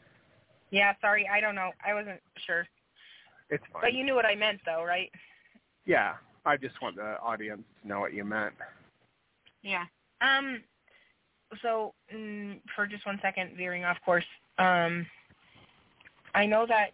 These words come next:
Speaker 1: we still have to read. Um, I just got here. I still will have to do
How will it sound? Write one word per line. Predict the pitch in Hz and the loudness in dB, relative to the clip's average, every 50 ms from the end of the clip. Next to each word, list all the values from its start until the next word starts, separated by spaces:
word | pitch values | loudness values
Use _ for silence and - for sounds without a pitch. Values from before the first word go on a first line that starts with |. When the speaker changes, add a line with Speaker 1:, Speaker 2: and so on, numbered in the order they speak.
| _ - - | _ -20 -20
Speaker 1:
we | 202 202 196 - | -18 -18 -18 -14
still | - - 202 208 | -10 -10 -8 -6
have | 220 202 196 - - | -6 -6 -6 -8 -14
to | 208 | -14
read. | 196 185 175 165 170 170 175 170 _ _ _ _ _ _ _ _ _ - | -14 -12 -10 -10 -10 -10 -12 -14 _ _ _ _ _ _ _ _ _ -8
Um, | 180 175 175 170 165 - - | -6 -4 -4 -6 -6 -4 -2
I | 196 202 196 | -2 -2 -2
just | 196 196 - - | -6 -10 -6 0
got | 196 185 - | 0 0 0
here. | 180 180 170 165 170 170 _ _ _ _ _ - - - - | 0 -4 -4 -4 -6 -6 _ _ _ _ _ -20 -20 -10 0
I | - 185 190 190 - - | 2 2 2 2 -2 -6
still | - 208 202 190 | -6 -6 -4 -4
will | 190 190 | -4 -2
have | 214 196 190 - - | -2 -4 -4 -4 -8
to | - 190 | -16 -12
do | 185 190 190 185 185 185 | -10 -8 -6 -6 -6 -8